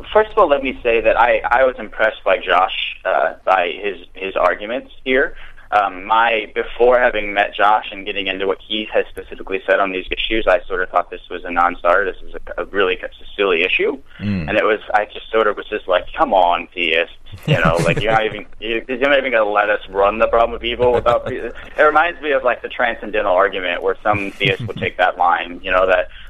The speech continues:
Speaker 1: "Oh, well, you can't even use logic without
Speaker 2: Mm.
Speaker 1: presupposing
Speaker 2: Right.
Speaker 1: God." And
Speaker 2: Mm.
Speaker 1: it's just like,
Speaker 2: Mm.
Speaker 1: "Okay, well, then let's just not discuss,
Speaker 2: <laughs>
Speaker 1: uh, anything anymore." Because, but, um, so I, I, I, it seems, it seems to me that we don't really need to know that gratuitous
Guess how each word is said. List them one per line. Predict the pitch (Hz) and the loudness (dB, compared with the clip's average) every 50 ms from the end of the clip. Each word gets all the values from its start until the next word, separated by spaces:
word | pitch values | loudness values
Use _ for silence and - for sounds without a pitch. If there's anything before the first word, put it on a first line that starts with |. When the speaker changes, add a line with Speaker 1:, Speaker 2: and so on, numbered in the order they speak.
| - 120 | 0 2
Speaker 1:
"Oh, | 127 135 131 | 4 4 4
well, | 127 123 | 2 0
you | 123 127 - | -2 -4 -2
can't | - 190 160 147 | -2 0 0 0
even | 139 127 131 127 | 0 -2 -2 0
use | 165 226 277 240 - | 2 2 2 2 2
logic | 127 92 78 78 80 - - 78 67 - - | 2 2 2 2 0 -2 -4 -10 -10 -10 -10
without | - 113 95 113 104 92 | -8 0 2 2 2 2
Speaker 2:
Mm. | 82 78 | 0 -6
Speaker 1:
presupposing | - - - 107 104 110 113 113 101 98 92 | -10 -10 -10 -8 -2 2 2 2 2 0 0
Speaker 2:
Right. | 95 92 | 2 4
Speaker 1:
God." | 90 87 85 85 87 87 95 | 4 4 4 4 2 0 -2
And | 98 101 | -6 -6
Speaker 2:
Mm. | 95 92 | -4 -4
Speaker 1:
it's | 82 71 | -6 -6
just | - - | -8 -8
like, | 113 113 - | -8 -6 0
Speaker 2:
Mm. | - 196 190 165 | 2 2 2 4
Speaker 1:
"Okay, | 151 196 196 185 | 4 4 4 6
well, | 170 165 147 | 6 4 4
then | 156 147 143 | 2 2 4
let's | 147 151 - - | 2 2 2 -2
just | - 147 135 - - | -8 -8 -10 -8 0
not | 123 120 117 117 117 - - - | 2 4 4 4 2 -2 -6 -6
discuss, | 101 107 - - 104 101 101 - - - - - | -6 -6 -6 0 0 0 0 0 -2 -4 -4 -2
Speaker 2:
<laughs> | 147 117 - | -4 -6 -4
Speaker 1:
uh, | - 85 - - | -4 -6 -4 -4
anything | 95 92 87 - 92 90 87 85 | -2 -2 -2 0 0 0 0 2
anymore." | 85 85 82 87 87 85 87 90 - | -2 -2 0 2 2 2 2 0 -2
Because, | - 90 90 87 - - - - - - - | -2 -4 -4 -4 -4 -6 -10 -10 -12 -6 2
but, | - 214 214 - - - - - - - - - - - - - - - - | 4 4 4 4 -4 -14 -14 -12 -10 -8 -8 -10 -10 -12 -20 -20 -16 -4 4
um, | 165 175 175 165 156 135 - - - | 6 6 6 6 4 0 -4 -2 2
so | 208 214 196 | 4 6 6
I, | 190 190 175 - - - - - - - | 6 4 2 -2 -8 -8 -8 -8 0 0
I, | 156 170 151 - | 0 0 0 0
I, | - 165 190 - - - - - | 0 0 0 -2 -8 -10 -10 -6
it | 156 160 160 - | -6 -6 -4 -2
seems, | 196 226 233 226 - - | -2 0 0 -2 -4 -10
it | - - | -12 -10
seems | 220 208 - - | -10 -8 -8 -6
to | 196 | -2
me | 175 143 120 117 110 | 0 0 0 2 2
that | 117 113 - - | 2 2 2 0
we | 127 127 | -8 -8
don't | - - 139 151 160 143 131 | -4 -2 0 0 0 -2 -2
really | 143 143 143 135 | 0 0 0 0
need | 123 127 123 120 - | 0 -2 -4 -6 -6
to | 117 | -8
know | 113 113 120 131 139 117 98 87 87 92 - - | -4 2 4 4 4 4 2 0 -2 -6 -8 -4
that | 98 98 98 98 95 - - - | 0 2 4 4 2 0 -2 -10
gratuitous | - 107 - - 127 120 117 110 101 | -10 -10 -8 -4 -2 -2 2 2 0